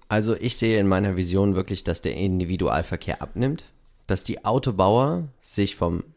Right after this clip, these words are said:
klassischen Autobauer zum Mobilitätsdienstleister wandeln. Zum Beispiel Toyota macht das ja ganz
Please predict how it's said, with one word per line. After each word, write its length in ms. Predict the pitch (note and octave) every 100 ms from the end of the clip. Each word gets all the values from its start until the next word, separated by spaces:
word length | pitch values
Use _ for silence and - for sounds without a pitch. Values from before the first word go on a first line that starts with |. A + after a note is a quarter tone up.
| _ _ -
klassischen 400 | G#2 - F#2 -
Autobauer 560 | F2 G#2+ G2 F#2+ G2
zum 180 | - F#2+
Mobilitätsdienstleister 1600 | F2+ F2 F2+ F2 G2 D#2+ - - G2+ G2+ - - D2+ - G#2+ G#2
wandeln. 400 | A2 A#2 B2 F3 - - - - _ _ _ _
Zum 160 | - F#2
Beispiel 260 | F2 - F2
Toyota 540 | F#2 F2 F2+ A#2 B2
macht 240 | A2+ -
das 100 | E2+
ja 140 | - E2
ganz 500 | - F2+ A2+ -